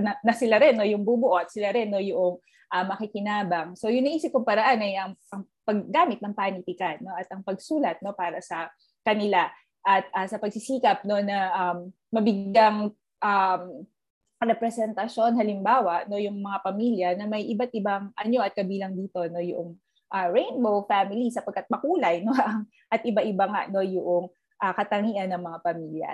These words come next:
So, mas ganoon, no, yung paraan, no, ng, ah, pagkausap ko sa mga bata sa pamamagitan ng mga,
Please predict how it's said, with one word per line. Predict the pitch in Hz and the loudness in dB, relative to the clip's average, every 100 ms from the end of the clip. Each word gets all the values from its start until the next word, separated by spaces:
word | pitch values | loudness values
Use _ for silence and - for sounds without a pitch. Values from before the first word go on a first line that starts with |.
| - | 0
So, | 254 247 240 | 8 8 8
mas | 240 285 | 6 2
ganoon, | - 240 240 240 233 240 | 2 4 4 4 2 0
no, | 220 214 | 0 -4
yung | 214 214 208 _ | -6 -8 -10 _
paraan, | 226 214 - 220 202 | -4 -2 0 0 0
no, | 190 | -4
ng, | 185 180 190 _ _ _ | -4 -6 -8 _ _ _
ah, | 202 190 | -2 0
pagkausap | - 214 220 - 214 - - | 0 0 0 0 -2 -6 -6
ko | - 190 | -2 -2
sa | - 180 170 175 | -4 -6 -6 -4
mga | 208 208 202 | -2 -2 0
bata | 254 302 165 | 0 0 -4
sa | 175 | -6
pamamagitan | 185 190 190 185 175 175 180 | -8 -8 -6 -8 -8 -6 -8
ng | 180 180 | -8 -10
mga, | 175 165 | -10 -8